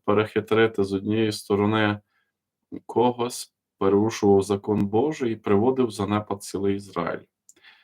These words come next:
Ну і він сам загинув у битві проти сирійців.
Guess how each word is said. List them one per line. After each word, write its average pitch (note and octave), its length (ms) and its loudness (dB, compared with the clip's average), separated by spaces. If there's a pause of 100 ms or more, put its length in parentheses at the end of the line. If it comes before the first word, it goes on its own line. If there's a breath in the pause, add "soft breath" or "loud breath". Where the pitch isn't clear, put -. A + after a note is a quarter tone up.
(180 soft breath)
Ну B2 120 4
і C#3 60 8
він F3 160 0
сам F#3 540 -2
загинув B2+ 760 0 (1400)
у G#2 80 -8
битві G#2+ 440 0
проти F2 500 -4
сирійців. - 720 -2